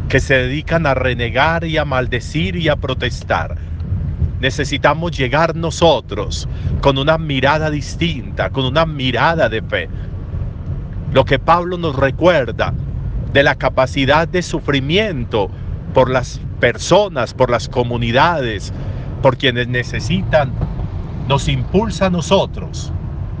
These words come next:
a saber movernos por esos caminos distintos.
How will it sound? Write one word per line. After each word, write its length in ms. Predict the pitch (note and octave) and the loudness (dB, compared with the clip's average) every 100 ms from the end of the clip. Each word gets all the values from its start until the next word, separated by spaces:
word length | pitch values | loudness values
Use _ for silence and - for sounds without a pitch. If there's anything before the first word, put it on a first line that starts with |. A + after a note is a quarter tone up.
| - | -2
a 100 | B2 | -2
saber 380 | - C3+ D#3 D#3+ | 2 2 2 0
movernos 840 | E3 E3 F#3 F3+ C3 G#2+ F#2 - - - - - - - | 0 2 2 0 -2 -4 -4 -6 -6 -6 -6 -6 -2 2
por 140 | C3+ | 2
esos 400 | C3+ D#3+ D#3 - - | 2 -4 -4 -6 -2
caminos 600 | D3 C3 D3+ F#3 C3+ G#2+ | 0 0 2 0 -2 -4
distintos. 840 | G2+ G2 - G2 E2+ - F#2 - - | -4 -4 -4 -4 -4 -4 -6 -6 -6